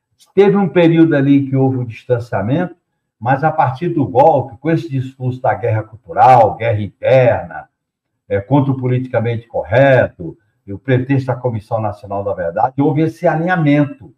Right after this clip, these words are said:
E esse alinhamento é, é, tá sendo aprofundado. Por exemplo,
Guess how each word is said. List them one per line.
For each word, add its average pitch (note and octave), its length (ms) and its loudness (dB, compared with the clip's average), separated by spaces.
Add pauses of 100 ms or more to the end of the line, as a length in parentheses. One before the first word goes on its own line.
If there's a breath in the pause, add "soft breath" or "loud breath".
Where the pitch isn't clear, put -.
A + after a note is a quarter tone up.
(400)
E B2 120 2
esse F#3 240 0
alinhamento C#3 880 0 (420)
é, C#3+ 480 2 (960)
é, C3 200 4 (500)
tá C#3 140 2
sendo D#3+ 220 -4
aprofundado. C3 840 2
Por E3 140 0
exemplo, C3 540 0